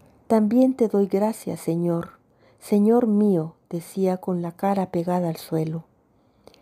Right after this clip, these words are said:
"He aquí que me has dado, después de tantos años de soledad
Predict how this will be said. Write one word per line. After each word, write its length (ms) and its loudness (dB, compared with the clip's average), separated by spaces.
"He 220 6
aquí 360 -6
que 160 2
me 120 2
has 200 0
dado, 380 0
después 480 -4
de 140 -6
tantos 560 -2
años 400 2
de 100 -4
soledad 580 -4